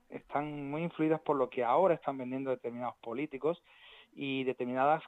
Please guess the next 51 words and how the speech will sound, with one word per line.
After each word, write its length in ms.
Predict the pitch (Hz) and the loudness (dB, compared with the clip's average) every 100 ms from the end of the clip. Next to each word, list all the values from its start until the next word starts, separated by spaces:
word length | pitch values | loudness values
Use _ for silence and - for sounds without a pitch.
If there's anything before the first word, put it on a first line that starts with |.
| - | -6
clichés 540 | 139 127 - 151 165 | -4 -4 -2 2 2
de 120 | 160 | 2
que, 120 | 139 131 | 0 0
bueno, 260 | 135 123 - | 0 -2 -8
pues 240 | 120 117 110 - - | -6 -6 -8 -12 -8
eso, 380 | 131 - 131 | -6 -6 -8
pues, 300 | 127 113 110 - - | -6 -8 -8 -14 -16
eh, 320 | 117 - 85 107 | -16 -14 -16 -16
no, 260 | 127 123 | -10 -8
no 160 | 123 147 | -2 2
me 80 | 156 | 4
voy 80 | |
a 40 | 147 | 4
meter 200 | 135 135 | 4 0
en, 160 | 135 - | -2 -4
en, 260 | 131 131 131 | -4 -4 -4
en 120 | 131 | -6
esos 240 | 131 - - | -6 -10 -4
temas, 260 | 139 160 | -2 -2
¿no? 240 | 139 165 147 | -2 -4 -4
Ideológicos, 640 | 131 131 147 - - 220 _ _ - | 0 2 2 0 -6 -8 _ _ 0
pero 200 | 147 143 | 2 2
nosotros 380 | 143 160 202 196 - _ _ | 0 0 -2 -2 -8 _ _
vamos 220 | 143 143 | 0 2
más 220 | 139 127 | 0 0
allá 340 | 113 117 139 170 | -2 0 0 0
y 500 | - 123 120 117 117 | -2 -8 -8 -10 -14
defendemos 520 | 117 - 117 123 143 147 | -14 -12 -10 -6 -4 -2
la 120 | 120 | -2
libertad 400 | 113 110 - 131 | -4 -10 -4 0
de 80 | 143 | 0
verdad 260 | 127 131 | 0 -2
que 60 | 147 | -4
existía 300 | 127 - 123 | -8 -6 -4
en 60 | |
los 140 | 120 113 - | -4 -6 -10
ochenta 420 | 113 - 123 - | -12 -10 -10 -8
y 20 | |
noventa, 460 | 117 107 226 - 196 _ | -8 -8 -8 -8 -8 _
sobre 180 | 113 | -4
todo 100 | - | 0
en 60 | 127 | 0
los 140 | 120 | 0
ochenta, 400 | - 117 113 - - _ _ _ _ _ _ _ - | -4 -8 -8 -14 -14 _ _ _ _ _ _ _ -6
en 160 | 139 | -2
la 120 | 127 | 0
que, 120 | - 127 | 0 -2
bueno, 240 | 120 139 | -4 -2
pues 140 | 131 | -4
fue 140 | - 123 | -2 -4
una, 340 | 127 131 127 | -2 0 -2